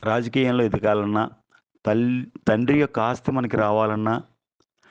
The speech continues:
కంటి డాక్టర్గా ఆయన ఉండాలన్నా, అదే గవర్నమెంట్ ఉద్యోగం రావాలన్నా, తూర్పు దిశ బాగా కలిసి రావాలన్నా, అనేక రకాల రంగాలలో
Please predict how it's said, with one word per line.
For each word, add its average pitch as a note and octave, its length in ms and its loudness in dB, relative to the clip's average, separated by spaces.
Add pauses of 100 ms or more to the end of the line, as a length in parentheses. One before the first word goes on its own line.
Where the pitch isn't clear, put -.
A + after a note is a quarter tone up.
(400)
కంటి C3 380 0
డాక్టర్గా B2+ 680 0 (540)
ఆయన A#2 540 2 (420)
ఉండాలన్నా, G#2+ 560 0 (1300)
అదే A#2+ 160 4 (420)
గవర్నమెంట్ C3+ 460 2
ఉద్యోగం A#2 400 0
రావాలన్నా, G2+ 640 0 (1200)
తూర్పు D3 300 -2
దిశ D3 200 -2
బాగా A#2+ 300 2
కలిసి G#2+ 300 -2
రావాలన్నా, G#2 540 0 (1900)
అనేక E3+ 340 0
రకాల D3+ 580 2
రంగాలలో B2 1000 2